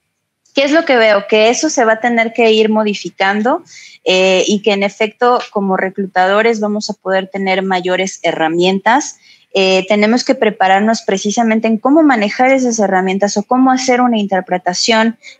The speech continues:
de esas herramientas. A lo mejor ya no vas a estar al cien por ciento entrevistando, a lo mejor ya no vas a estar haciendo filtrados,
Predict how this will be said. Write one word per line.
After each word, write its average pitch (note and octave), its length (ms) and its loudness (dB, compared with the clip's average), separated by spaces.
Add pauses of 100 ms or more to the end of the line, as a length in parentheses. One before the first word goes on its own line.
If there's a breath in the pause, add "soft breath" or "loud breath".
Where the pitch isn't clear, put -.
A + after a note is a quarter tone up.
de G3 160 2
esas G#3 280 0
herramientas. F3 600 0
A F3 40 2
lo F#3 120 0
mejor G3 320 0
ya A#3+ 160 2
no A#3+ 120 2
vas A#3 180 2
a A#3 40 -2
estar A3 240 2
al G#3+ 120 2
cien A3 240 -2
por G#3 140 -4
ciento G3 300 -4
entrevistando, G3+ 880 -2 (380 loud breath)
a F#3 120 -2
lo F#3+ 180 2
mejor G3 420 0
ya A3+ 100 2
no A3+ 160 2
vas G#3+ 200 0
a - 20 -2
estar G3 240 0
haciendo G3 380 -2
filtrados, F#3 680 -2